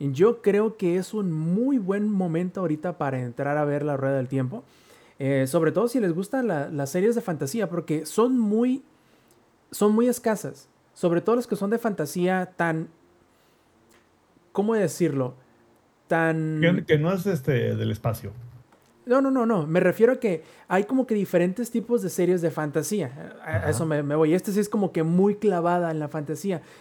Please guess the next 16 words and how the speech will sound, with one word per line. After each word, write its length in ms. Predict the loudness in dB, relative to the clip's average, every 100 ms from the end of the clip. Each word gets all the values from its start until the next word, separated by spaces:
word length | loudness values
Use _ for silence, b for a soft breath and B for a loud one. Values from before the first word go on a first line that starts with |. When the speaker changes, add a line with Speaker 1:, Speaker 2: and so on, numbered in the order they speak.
| B
Speaker 1:
Va, 140 | -14 -14 _ _ _ 2
hay 180 | 4
mucha 280 | 4 4 2
gente, 380 | 0 2 0 0 -4
por 140 | -2
ejemplo, 300 | 0 -2 -2
entre 260 | -2 0 0
ellos, 280 | 0 -4 -6
mis 160 | -6
papás, 420 | -6 -2 -2 -2 -10 b b b b -20 -6
que 400 | 2 4 6 4 4
no 180 | 2
les 220 | 2 2 0
gustan 540 | -2 -2 -2 -2 -2
las 160 | -4 -2
series 720 | 0 0 0 -2 -6 -14